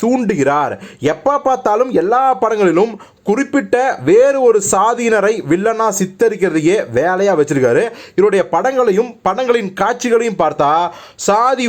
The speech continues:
ஒழியணும் அப்படிங்கிற உணர்வை விட சாதி வெறி தலைத்தோங்கும் அப்படிங்கிறது தான் உண்மைன்னு நிறைய இயக்குனர்களே பார்த்தீங்கன்னா அவர் மேல வந்து விமர்சனம் வைக்கிருக்காங்க,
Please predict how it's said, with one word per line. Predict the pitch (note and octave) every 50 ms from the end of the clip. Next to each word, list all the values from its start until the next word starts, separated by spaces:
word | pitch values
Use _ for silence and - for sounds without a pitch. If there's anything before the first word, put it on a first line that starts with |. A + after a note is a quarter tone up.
| F#3+ F3+
ஒழியணும் | G3+ A3 B3 B3+ A#3+ A#3+ B3 G3 - C3 C#3+
அப்படிங்கிற | C#3+ - A3 A3+ A3+ G#3+ E3 D3
உணர்வை | E3 F#3+ A3+ A3+ A3+ G#3+ E3+ D3
விட | C3+ C3+ C3+ C#3 D#3 E3 D#3+ D3+ - - _ - - -
சாதி | F3 F#3 A3 A#3+ C4 C4 B3 B3 G#3+ G3+
வெறி | F3+ F#3 G3 - - F3
தலைத்தோங்கும் | D3+ F3 G#3 G3 - - G3+ F3 D3+ D3 E3+ E3 C#3+ - - - C3+
அப்படிங்கிறது | C3 D#3 A3 G#3+ F#3+ F#3 D#3+ C#3+ E3
தான் | G3 G3 C#3+ C3 D#3
உண்மைன்னு | E3+ G3+ G#3 G#3+ G3 E3 C#3+ D#3 E3+ F3 - - - - _ - - A2+ C3+
நிறைய | D3+ F#3 A3+ B3+ C4 C4+ C4+ C4+ C4+ A#3 G3 F3+ F3+
இயக்குனர்களே | G3 C4 C4+ C4+ - B3 A#3+ G#3+ A3+ A#3+ A3+ -
பார்த்தீங்கன்னா | G3 E3 D#3 C#3+ C#3+ C#3+ D#3 F#3 G3+ F3+ C3+ G2 - _ _ _ _ - C3+
அவர் | C#3 D3 D3 D#3
மேல | F3 F3+ F3 D#3
வந்து | D3 D3 E3+ E3+ D#3 B2+
விமர்சனம் | C3 D3+ F3 E3+ F3 F3+ D3
வைக்கிருக்காங்க, | C3 C3+ C3+ B2 B2 A#2 A#2+ D3